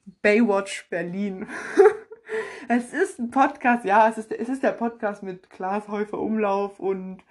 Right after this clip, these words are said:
ähm, Schmitti und Jakob, ähm, wer ist der andere Jakob? Na, na, ich weiß gar nicht mehr, wie er mit Nachnamen heißt. Jakob nennen sie ihn. Ähm, die drei Typen sind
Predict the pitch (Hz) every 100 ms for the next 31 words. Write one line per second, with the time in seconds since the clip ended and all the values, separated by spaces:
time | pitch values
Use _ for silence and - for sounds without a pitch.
0 | - - - - _ - 180 95 85 71
1 | 165 208 226 - - - 214 233 240 226
2 | 220 220 - 190 196 196 190 - 180 185
3 | 208 - 190 185 _ 214 185 175 175 175
4 | 175 175 175 - - 240 233 247 254 247
5 | 226 220 220 226 220 - _ _ 208 175
6 | - _ _ _ 208 - - 208 220 214
7 | 202 196 185 226 294 233 196 190 185 -
8 | 302 330 - 190 185 185 185 190 _ -
9 | - - - 202 196 196 _ _ _ 277
10 | 302 - 269 277 - 302 294 254 285 311
11 | _ _ - 269 233